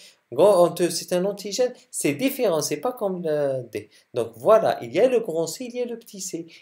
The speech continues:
il y a le grand E, il y a le petit e. Donc quand le grand C, c'est-à-dire, en, le groupage, normalement, grand C, grand C.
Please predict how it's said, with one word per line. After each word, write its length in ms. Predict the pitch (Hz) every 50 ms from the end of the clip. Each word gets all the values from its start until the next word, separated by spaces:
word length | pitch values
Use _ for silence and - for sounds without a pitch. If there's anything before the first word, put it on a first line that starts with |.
| _ -
il 120 | 131 127
y 60 | 143 196
a 80 | 233
le 140 | 247 240 214
grand 260 | 214 190 185 185 180 180 233
E, 60 | 247
il 80 | 240 233
y 100 | 247 247
a 60 | 247
le 120 | 233 233
petit 280 | 233 - - 220 196 - -
e. 120 | 175 175 175 175 _ _ _ _ _ _ _ -
Donc 240 | 147 147 143 - -
quand 320 | - 294 311 302 302 -
le 80 | 247 233
grand 400 | 190 208 202 233 294 320 320 302
C, 560 | 285 - - - 226 202 175 147 135 - - - - _ _ _ _ _ _ _ _ _ _ _
c'est-à-dire, 640 | - - 160 156 165 165 147 131 147 143 123 - - -
en, 200 | 127 131 123 120
le 200 | 123 127 131 131
groupage, 460 | 127 131 131 131 131 - 190 185 185
normalement, 340 | - 131 127 123 120 117 104
grand 220 | - - 139 147 135
C, 180 | 139 - 175
grand 240 | 180 - 123 127 123
C. 300 | - - - 95 -